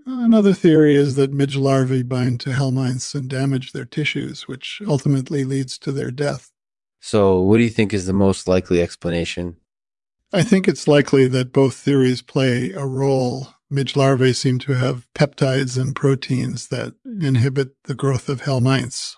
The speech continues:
Speaker 1: while also binding to them and damaging their tissues. In either case, this results in the destruction of helminths.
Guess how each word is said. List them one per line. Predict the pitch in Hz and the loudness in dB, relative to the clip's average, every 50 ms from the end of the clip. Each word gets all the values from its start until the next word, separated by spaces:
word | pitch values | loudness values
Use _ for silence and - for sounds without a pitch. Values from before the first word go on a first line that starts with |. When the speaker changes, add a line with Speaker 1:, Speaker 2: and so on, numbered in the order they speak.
| _ _ | _ _
Speaker 1:
while | - 135 127 123 | -2 -2 0 -2
also | 117 110 - - - 131 123 - - 123 123 135 | -2 -4 -2 0 0 0 0 0 -2 -2 -2 -2
binding | 123 143 139 - 131 127 - - 120 127 | -2 -4 -4 -4 -4 -4 -4 -6 -6 -8
to | - - 143 | -8 -10 -8
them | 143 135 127 127 135 | -8 -8 -8 -8 -8
and | 135 131 131 | -8 -8 -6
damaging | 127 131 117 127 127 117 120 - 139 131 - | -6 -6 -6 -6 -6 -6 -8 -8 -8 -6 -6
their | - - - | -6 -8 -10
tissues. | - - 143 123 - - - - - - - - - - _ _ _ _ _ _ _ _ _ | -4 -4 -4 -2 -2 -4 -6 -8 -8 -10 -12 -14 -16 -16 _ _ _ _ _ _ _ _ _
In | 262 254 214 175 156 147 143 | -8 -4 0 2 4 4 6
either | 139 139 135 | 6 4 4
case, | 120 - 156 147 139 123 - - | 4 4 4 4 4 4 0 -4
this | - 135 135 131 - - | -4 -4 -4 -4 -4 -6
results | - 127 135 135 143 135 143 139 - - - - | -6 -4 0 2 2 2 2 0 -2 -6 -10 -10
in | - 165 156 151 139 - 135 | -6 -6 -4 -4 -4 -6 -6
the | 131 - 117 - - 165 170 143 | -6 -6 -8 -8 -10 -10 -12 -8
destruction | 135 143 135 - - 160 151 - - - 165 127 127 123 | -6 -6 -6 -2 0 0 0 2 0 -4 -4 -4 -4 -4
of | 135 139 - | -6 -6 -6
helminths. | - 143 139 131 131 131 131 139 143 - 139 131 - - - | -4 -2 0 0 0 0 -2 -2 -4 -6 -8 -8 -10 -12 -14